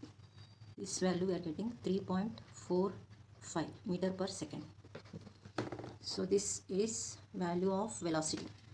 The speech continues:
of connecting rod V A B. Okay. So here I will write V A B is equal to three point four four five meter per second.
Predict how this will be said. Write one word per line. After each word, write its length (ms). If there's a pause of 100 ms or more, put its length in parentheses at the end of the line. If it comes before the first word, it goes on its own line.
(180)
of 320
connecting 360
rod 160 (160)
V 320
A 20
B. 140 (340)
Okay. 140 (400)
So 180
here 260
I 60
will 160
write 300 (1500)
V 440 (400)
A 120
B 180
is 160
equal 200
to 200 (1120)
three 160
point 400 (1200)
four 180
four 180
five 300
meter 220 (100)
per 60
second. 380